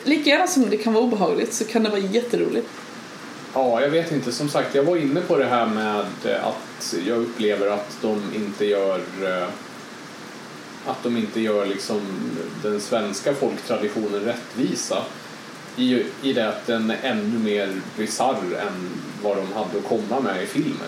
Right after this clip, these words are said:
Speaker 2: liksom. Och det, det, det tror jag kommer i vägen lite grann för mig.
Speaker 1: Ja.
Speaker 2: Eh, det är som att de,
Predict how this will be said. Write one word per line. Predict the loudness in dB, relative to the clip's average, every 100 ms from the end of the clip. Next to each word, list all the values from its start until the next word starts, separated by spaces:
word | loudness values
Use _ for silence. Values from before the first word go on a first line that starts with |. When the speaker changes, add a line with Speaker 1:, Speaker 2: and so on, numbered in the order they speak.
| -8
Speaker 2:
liksom. | -8 -6 -2
Och | 0
det, | 2
det, | 2 0 -4 -14 -6
det | -2 0
tror | 2
jag | 2 2
kommer | 0 0
i | 2
vägen | 0 0 -2 -4
lite | -4 -4
grann | -2 -4 -6 -8 -10 -6
för | -4
mig. | -2 -4 -4 -8 -12 -16 -6
Speaker 1:
Ja. | -4 -4 -6 -10 -2
Speaker 2:
Eh, | 2 2 2
det | 2
är | 0
som | 2 0
att | 0 0
de, | 2 2 0